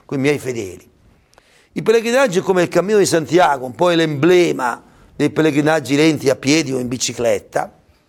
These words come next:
è anche ridisegnato nel nostro paese, la via Francigena, eh, la via degli Abbati, il cammino di Francesco, il cammino di Benedetto, il cammino di Sant'Antonio e via dicendo.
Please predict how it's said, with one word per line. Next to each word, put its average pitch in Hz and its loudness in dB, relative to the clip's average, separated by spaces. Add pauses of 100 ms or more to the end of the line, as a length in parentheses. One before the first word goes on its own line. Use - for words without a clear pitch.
(640)
è 214 2
anche 208 0
ridisegnato 180 0
nel 170 -2
nostro 135 -4
paese, 120 -2
la 98 -6
via 104 -8
Francigena, 104 -14 (1120)
eh, - -18
la 98 -12
via 104 -8
degli 101 -10
Abbati, 95 -6 (440)
il - -18
cammino 120 -6
di 107 -12
Francesco, 107 -8
il - -18
cammino 113 -12
di 110 -14
Benedetto, 107 -12
il 95 -18
cammino 107 -14
di 104 -16
Sant'Antonio 110 -6
e - -16
via - -16
dicendo. - -20